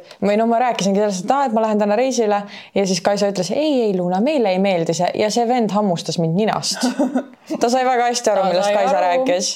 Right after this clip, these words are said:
Speaker 2: Ta sai aru.
Speaker 1: Nii et, jah.
Speaker 2: Ja seda kõike ma ütlen muidugi selles suhtes nagu naljaga, et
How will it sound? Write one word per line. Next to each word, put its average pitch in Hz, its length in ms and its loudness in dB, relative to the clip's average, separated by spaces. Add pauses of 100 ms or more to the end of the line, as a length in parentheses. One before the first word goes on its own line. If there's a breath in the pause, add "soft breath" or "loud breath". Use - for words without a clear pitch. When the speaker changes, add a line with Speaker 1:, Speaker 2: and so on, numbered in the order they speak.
Speaker 2:
Ta 202 160 0
sai 190 200 0
aru. 240 300 0
Speaker 1:
Nii 247 180 0
et, 190 220 -2 (180)
jah. 180 140 2
Speaker 2:
Ja 220 120 2 (260)
seda 254 220 -2
kõike 240 300 -2
ma 208 100 -2
ütlen 208 200 -4
muidugi 202 280 -4
selles 208 300 -2
suhtes 190 180 -8
nagu 196 220 -6
naljaga, 202 540 0
et 180 180 -8